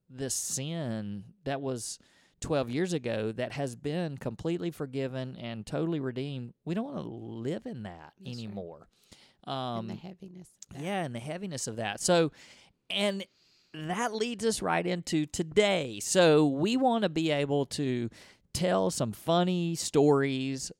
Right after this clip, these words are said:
Speaker 1: of things that have happened throughout our twenty-seven years of marriage.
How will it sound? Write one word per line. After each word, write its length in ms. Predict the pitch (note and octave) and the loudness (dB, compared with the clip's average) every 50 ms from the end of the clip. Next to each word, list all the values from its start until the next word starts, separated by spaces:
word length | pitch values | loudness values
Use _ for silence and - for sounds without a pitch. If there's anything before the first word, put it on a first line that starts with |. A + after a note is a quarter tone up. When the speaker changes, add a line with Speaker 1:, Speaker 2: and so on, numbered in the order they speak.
| _ - | _ -12
Speaker 1:
of 280 | - A2 A#2+ A2+ G#2 - | -8 -4 -4 -4 -4 -6
things 360 | - - C#3+ D3+ E3 F3 F3 D#3+ | -6 -4 -4 -4 -4 -4 -4 -2
that 100 | F3+ E3 | -2 -2
have 120 | D#3+ D3 | -2 -2
happened 580 | - D3 C#3 C3+ - - C3+ C3 B2+ B2 B2 A#2+ | -2 0 0 0 0 0 -2 -4 -4 -4 -8 -10
throughout 560 | - - B2 A#2+ A#2 A2+ A2 A2+ A2+ A#2 - | -8 -4 -2 0 2 2 2 2 0 0 -2
our 220 | - A2+ A2 G#2+ G#2 | -4 -4 -4 -4 -6
twenty-seven 880 | - - - - C3+ C#3 C3+ C3 - - - B2 A#2+ A#2 A#2 A#2 A#2 A#2 | -10 -12 -10 -8 -6 -6 -6 -6 -6 -6 -6 -4 -4 -2 -2 -4 -4 -4
years 300 | A#2+ A#2 A2+ A2+ G#2 A2+ | -2 -2 -2 -2 -2 -4
of 100 | G2+ G2+ | -8 -8
marriage. 640 | A2+ A2+ A#2 G#2+ G2+ G2+ G2 G2 G2 G2 - - | -8 -6 -6 -6 -6 -6 -6 -8 -8 -10 -12 -16